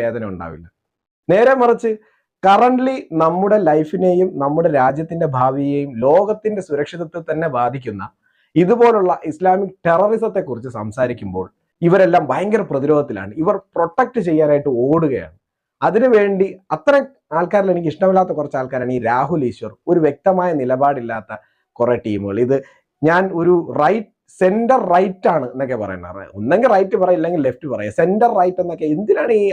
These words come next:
ആവശ്യമില്ലാത്ത വാക്കുകളൊക്കെ ഉപയോഗിക്കുന്നത്? പിന്നെ പുള്ളി ഏതെങ്കിലും യൂണിവേഴ്സിറ്റികൾ, ഏഹ്, എന്താണ് ജിഹാദ് എന്നതിനെ കുറിച്ച് നടത്തിയിട്ടുള്ളതിനെ കുറിച്ചൊരു പൂർണ്ണമായ പഠനമൊക്കെ നടത്തി ഇത് നിങ്ങൾ വിചാരിക്കുന്ന പോലെ ടെറർ അല്ല.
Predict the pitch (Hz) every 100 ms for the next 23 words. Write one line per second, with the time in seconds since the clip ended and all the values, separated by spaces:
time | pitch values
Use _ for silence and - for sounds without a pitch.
0 | 156 156 156 151 147 131 117 - 95 107
1 | 98 92 92 87 _ _ - - 190 185
2 | 185 208 180 175 175 175 170 - _ _
3 | - 135 185 214 220 180 175 165 156 123
4 | 139 135 135 139 185 190 160 151 135 120
5 | 160 165 143 135 135 135 131 123 117 -
6 | 113 _ _ 113 113 117 131 120 113 110
7 | 110 113 104 101 117 120 - _ - 127
8 | 123 120 113 113 117 107 113 110 113 107
9 | 107 120 113 113 110 110 117 107 110 110
10 | 107 110 110 104 107 104 107 110 101